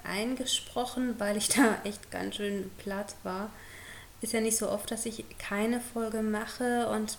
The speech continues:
hatte jetzt so irgendwie ganz viel kreativen Input. Und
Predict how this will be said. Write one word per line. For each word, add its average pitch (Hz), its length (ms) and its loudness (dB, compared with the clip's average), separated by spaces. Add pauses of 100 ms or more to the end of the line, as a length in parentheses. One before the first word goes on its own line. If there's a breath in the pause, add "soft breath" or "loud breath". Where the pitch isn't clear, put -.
hatte 220 320 -4
jetzt 202 240 -4
so 208 80 -2
irgendwie 208 280 0
ganz 196 180 -4
viel 214 100 -6
kreativen 214 540 -2
Input. 214 400 0 (1500 loud breath)
Und 233 360 2